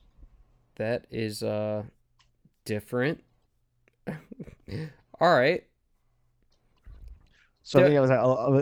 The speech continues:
Speaker 2: it was a play on that.
Speaker 1: Okay.
Speaker 2: And also, I think it's a play on, like, you know, it, you don't have to be. I mean, this song is kinda disco-y, poppy, housey.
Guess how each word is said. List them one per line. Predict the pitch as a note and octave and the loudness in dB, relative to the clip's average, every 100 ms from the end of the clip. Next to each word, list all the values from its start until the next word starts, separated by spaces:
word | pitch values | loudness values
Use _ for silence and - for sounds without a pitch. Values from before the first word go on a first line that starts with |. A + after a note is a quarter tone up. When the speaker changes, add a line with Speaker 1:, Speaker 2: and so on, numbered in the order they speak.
| - | 4
Speaker 2:
it | |
was | C3 B2 | 4 4
a | |
play | A#2 C3+ B2 | 0 2 4
on | A2+ A2 | 4 2
that. | G#2+ A2 - - - - - | 0 0 -4 -16 -18 -10 -6
Speaker 1:
Okay. | C#3+ C3 A#2 B2 _ _ _ _ _ _ _ _ _ _ - - | -2 0 0 -2 _ _ _ _ _ _ _ _ _ _ -20 0
Speaker 2:
And | D#3 | 4
also, | F3 F3+ | 4 4
I | D#3+ | 0
think | D#3+ | 0
it's | C3+ | -2
a | |
play | - D3 C#3 | -2 0 0
on, | |
like, | B2+ A2 _ B2+ | 0 -6 _ -4
you | A#2+ | -4
know, | A2 | -6
it, | G2 A#2 | -8 -10
you | A#2 B2 | -8 -6
don't | B2 | -4
have | B2+ B2 | -4 -4
to | A2+ | -8
be. | A2 A2 G#2+ - _ _ - | -8 -6 -8 -12 _ _ -6
I | B2+ | -2
mean, | C3 | -2
this | C#3 | -2
song | C#3+ B2 | -4 -4
is | A#2+ - | -4 -4
kinda | A#2 A2 | -6 -8
disco-y, | G2 A2 - A2 G#2 | -8 -10 -8 -8 -8
poppy, | - G#2+ - A2 | -6 -6 -6 -6
housey. | G#2 G#2 G#2 G#2+ G#2 | -4 -4 -4 -6 -6